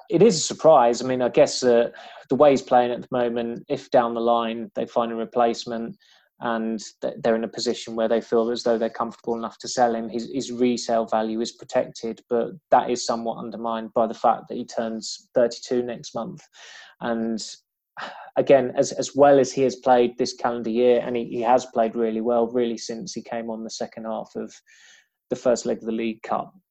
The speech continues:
semi-final with City, where he, it's pretty much a one-man fire brigade, uh, putting out the fires after that awful first half that United had. That there are gonna be times coming up where you can see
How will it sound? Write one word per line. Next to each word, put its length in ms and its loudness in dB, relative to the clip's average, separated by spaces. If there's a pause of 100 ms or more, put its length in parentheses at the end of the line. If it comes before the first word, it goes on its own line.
(160)
semi-final 480 -4
with 120 -8
City, 420 -8
where 140 -10
he, 340 -16 (140)
it's 180 -20
pretty 220 -8
much 200 -8
a 40 -12
one-man 440 -6
fire 300 2
brigade, 480 -8 (160)
uh, 80 -10 (100)
putting 220 -8
out 120 -10
the 40 -16
fires 420 -4
after 280 -6
that 160 -4
awful 340 -8
first 340 -8
half 280 -2
that 80 -10
United 500 -14
had. 240 -8 (640)
That 240 2
there 180 8
are 160 8
gonna 180 -2
be 120 -4
times 420 -4
coming 320 -8
up 240 -6
where 140 -4
you 180 -10
can 220 -14
see 580 -6